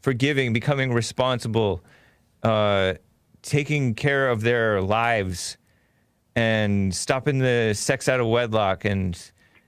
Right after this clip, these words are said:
and that's setting a powerful example. That's like, that is, I didn't even imagine that any millennials would be doing that, much, much less did it cross my mind that blacks would be doing that.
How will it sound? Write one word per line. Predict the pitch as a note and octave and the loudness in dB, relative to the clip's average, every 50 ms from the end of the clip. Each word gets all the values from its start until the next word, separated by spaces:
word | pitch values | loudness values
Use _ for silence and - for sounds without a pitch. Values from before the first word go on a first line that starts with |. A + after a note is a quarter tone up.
| _ _ _ _ _ _ _ _ - - | _ _ _ _ _ _ _ _ -4 -2
and | B2+ B2 B2 C#3 | 0 2 2 0
that's | D#3 D#3+ - - - - - - _ _ _ _ _ _ | 0 0 -2 -6 -6 -8 -10 -14 _ _ _ _ _ _
setting | - - - - F3 E3 E3 E3 C#3+ | -12 -10 -2 -2 0 0 0 0 0
a | B2 G#2+ F#2 F#2 - - _ _ _ _ _ _ _ | 2 2 2 0 -2 -6 _ _ _ _ _ _ _
powerful | - - D3+ C#3+ D#3 D#3+ - - D3 C#3+ C#3 C3 | -6 -2 0 0 0 0 -2 -2 0 0 0 2
example. | A#2 G#2+ A2 A#2 C3+ D3+ - G2 F#2+ | 0 0 0 0 0 0 -2 0 0
That's | A#2+ E3+ - - | 0 0 0 0
like, | G#3 E3 C#3 G#2 - - - _ _ _ _ _ _ _ _ _ _ _ _ - | 0 0 0 -2 -8 -16 -20 _ _ _ _ _ _ _ _ _ _ _ _ -4
that | D3+ F#3 A3+ A#3 F#3+ | -2 0 0 2 0
is, | E3 D3 C3 A#2+ A2+ - - - - - - _ _ _ _ _ _ _ _ _ _ _ _ _ - | 0 0 -2 -2 -4 -6 -8 -8 -10 -12 -16 _ _ _ _ _ _ _ _ _ _ _ _ _ -2
I | F3+ G3+ | 0 0
didn't | G3+ G#3+ G#3 G3 F#3+ F#3 E3+ | 2 0 0 0 0 0 0
even | D#3 F#3+ F#3+ F#3+ F#3+ F3+ E3+ D3+ - | 0 0 0 0 0 0 -2 -2 0
imagine | D3+ D#3 D3+ D#3+ E3+ F#3 E3+ D#3 E3+ D#3+ C#3+ | 0 0 2 2 0 0 0 0 0 0 2
that | C#3 C#3 C#3 C3+ A#2+ - - - - _ _ _ _ _ _ _ _ _ _ _ - | 2 2 2 0 -2 -4 -10 -18 -20 _ _ _ _ _ _ _ _ _ _ _ -2
any | F3+ G#3+ A#3 G#3+ | 0 2 2 2
millennials | F3+ D#3+ D3+ C#3 C#3 C#3 C3 C3 B2 A#2 G#2+ | 2 2 2 2 2 2 2 2 0 0 0
would | A2+ A#2+ A2 | 0 0 0
be | G2 A#2 G#2 | 2 0 2
doing | A2+ A2+ A2+ G#2+ G#2 | 2 2 2 2 2
that, | G2+ F#2+ F#2 - | 2 0 0 0
much, | A#2 C3 C#3 - - - - - _ _ _ _ _ - | -2 -2 -2 -2 -6 -8 -10 -12 _ _ _ _ _ -4
much | C3+ D3 D#3 - - | -2 -2 -2 0 0
less | D#3 D#3 D3+ - | 0 0 0 0
did | - C#3+ B2 | -2 -2 -2
it | A2+ G2 | -2 0
cross | - D3 C3 B2 - | 0 0 0 0 0
my | C#3 C3 A#2+ | 0 0 2
mind | A#2+ B2 B2 A#2+ A2+ | 2 0 0 2 2
that | G#2 G2 - - - | 0 0 -2 -6 -2
blacks | - A#2 C#3+ E3 - | 0 0 0 0 -2
would | - G2+ F#2 | -6 -4 -4
be | F#2+ | -2
doing | F2 F2+ F2 F2 | 0 0 0 0
that. | F#2+ G#2 - | -2 -4 -6